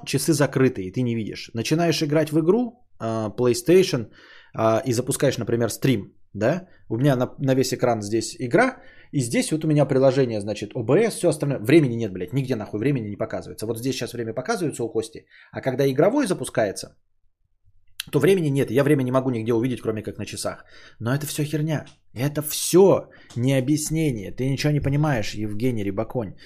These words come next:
Вот когда девочка заходит в торговый центр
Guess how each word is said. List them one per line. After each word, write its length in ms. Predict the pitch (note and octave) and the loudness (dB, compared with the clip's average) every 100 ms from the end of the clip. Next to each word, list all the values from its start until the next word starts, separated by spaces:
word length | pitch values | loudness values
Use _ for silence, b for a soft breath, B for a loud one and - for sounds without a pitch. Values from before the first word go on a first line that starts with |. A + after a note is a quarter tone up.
| B B B - | B B B -16
Вот 120 | - | -2
когда 420 | B2+ A#2+ C#3+ B B B B - | 0 4 2 B B B B -8
девочка 640 | A2 C3+ D3 A#2+ - - b b b b | 4 6 6 2 -4 -8 b b b b
заходит 680 | G2+ A2+ - D#3 B2+ - - _ | -4 -4 2 4 4 2 -6 _
в 80 | - | -2
торговый 440 | A#2 A2+ C3+ B2 | 0 2 2 2
центр 560 | B2 D3+ D#3 D3 G2+ | 2 2 2 0 -2